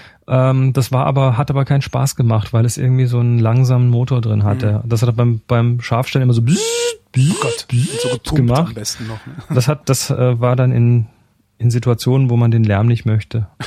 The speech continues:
Speaker 1: war das unangenehm, wenn alle gucken, was da so bzzzt, bzzzt. Ne, das will man nicht.
Speaker 2: Nee. Ich hab dann übrigens, du hattest ja noch gesagt, ähm, das manuelle Fokussieren bei der, bei der Spiegelreflex,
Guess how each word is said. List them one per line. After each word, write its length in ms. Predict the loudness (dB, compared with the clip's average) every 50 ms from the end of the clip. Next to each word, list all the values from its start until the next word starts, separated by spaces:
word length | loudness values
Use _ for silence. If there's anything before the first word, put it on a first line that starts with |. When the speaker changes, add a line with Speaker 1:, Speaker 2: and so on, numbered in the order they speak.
| -6 -4
Speaker 1:
war 100 | -2 -2
das 160 | -2 -2 -2
unangenehm, 680 | 0 2 2 4 4 2 2 2 2 2 2 0 0 -2
wenn 120 | -2 -2 -2
alle 220 | 0 0 0 0
gucken, 400 | 0 -2 -2 -2 0 0 0 0
was 160 | -2 -2 -2
da 120 | 0 0 2
so 160 | 2 2 2
bzzzt, 180 | 2 2 2 0 -2 -2 -2 -2 -2
bzzzt. 220 | 0 0 0 0 -2 -4 -6 -6 -6 -8 -10 -12 _ -20 -20 _ _ _ _ _ _ _ _ _ _ _ _ _
Ne, 140 | -6 -6 -4 -4
das 480 | -6 -8 -12 -14 -14 -14 -14 -18 -20 -20 -20 -20 _ _ _ _ _ _ _ _
will 140 | 0 2 4
man 160 | 4 2 2
nicht. 300 | 0 -2 -4 -6 -12 -10 _
Speaker 2:
Nee. 260 | -4 -4 -4 -4 -6 -10 _ _ -20 -18 -16 -14 -8 -4
Ich 120 | -2 -2
hab 80 | 0 0
dann 100 | 0 0
übrigens, 280 | 2 2 2 0 2
du 60 | 0 0
hattest 200 | 0 0 -2 -2
ja 60 | -2
noch 140 | -2 -2 -4
gesagt, 340 | -4 -4 -4 -6 -6 -6
ähm, 760 | -4 -2 0 0 0 0 -2 -2 -4 -4 -6 -10 -10 -12 -14 -8
das 180 | -6 -4 -4 -2
manuelle 380 | 0 0 0 0 2 2 0 2
Fokussieren 680 | 0 -2 -2 0 -2 0 0 2 2 4 4 2 2
bei 140 | 2 0 0
der, 300 | 0 0 0 -2 -2 -2
bei 100 | -2 -2
der 120 | -2 -2
Spiegelreflex, 760 | -2 -2 -2 -2 -2 0 -2 -2 -2 -4 -6 -6 -6 -6 -10